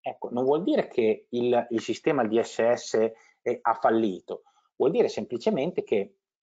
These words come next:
o non sono state considerate e magari c'è stata anche un'infezione,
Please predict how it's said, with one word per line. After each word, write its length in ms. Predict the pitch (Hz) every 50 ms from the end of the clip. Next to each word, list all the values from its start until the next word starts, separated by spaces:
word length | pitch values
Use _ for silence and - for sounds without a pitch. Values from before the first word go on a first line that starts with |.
| -
o 180 | 220 226 - - -
non 100 | 110 110
sono 160 | - - 202
state 240 | - - 104 - 101
considerate 800 | - - 101 - - 95 101 110 120 113 95 85 - 90 85 _ _
e 100 | - 95
magari 280 | 95 95 - 113 104 -
c'è 120 | - 95
stata 220 | - 101 - -
anche 160 | 85 - - -
un'infezione, 800 | 90 90 - - 143 - - - - 160 85 - 139 - _